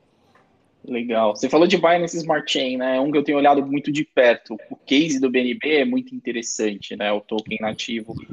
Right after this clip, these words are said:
da plataforma Binance. E todo um ecossistema tem sido construído em torno disso,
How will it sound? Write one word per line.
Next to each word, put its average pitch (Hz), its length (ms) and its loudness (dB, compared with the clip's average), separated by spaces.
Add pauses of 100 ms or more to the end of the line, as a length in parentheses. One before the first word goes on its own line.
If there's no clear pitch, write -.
(280)
da 107 220 6
plataforma 120 600 2
Binance. 135 540 0 (240)
E 123 80 -4
todo 156 240 2
um 180 140 2
ecossistema 160 800 0
tem 139 160 -8
sido 123 240 -6
construído 135 500 -6
em 131 100 -2
torno 131 380 -2
disso, 139 460 -4